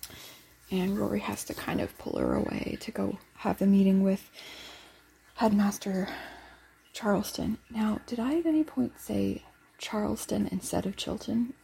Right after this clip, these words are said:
I wonder if I did. His name is Headmaster Charleston, but he's the headmaster of Chilton. So they get to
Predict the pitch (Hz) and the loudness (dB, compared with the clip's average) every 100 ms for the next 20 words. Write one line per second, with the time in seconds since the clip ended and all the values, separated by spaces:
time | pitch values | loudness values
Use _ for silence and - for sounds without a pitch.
0 | _ _ 202 202 196 196 202 208 208 - | _ _ -4 -2 0 -2 -4 -8 -6 -8
1 | - _ _ _ _ _ _ _ _ _ | -12 _ _ _ _ _ _ _ _ _
2 | - _ - _ 208 208 226 247 - 214 | -20 _ -20 _ 2 6 8 8 6 -4
3 | 220 196 - - - 190 202 - - - | -2 -2 -4 -8 -6 -4 -4 -4 -6 -6
4 | - - - 208 - 208 - 202 202 190 | -6 -10 -8 -8 -4 -6 -2 -4 -2 -2
5 | 196 - - 190 190 196 - - - 202 | -2 -8 -8 -4 -4 -4 -14 -14 -4 -2
6 | 196 - 208 - - - - - - - | -2 -8 -12 -16 -20 -20 -20 -20 -20 -20
7 | - - - - - 202 196 190 - - | -20 -20 -20 -16 -6 -4 -4 -6 -10 -20
8 | - _ _ - _ - - - 202 226 | -20 _ _ -20 _ -20 -20 -6 -4 -4
9 | - - - - - 226 214 208 202 208 | -6 -12 -12 -10 -8 -2 0 2 2 2
10 | 208 208 | 2 0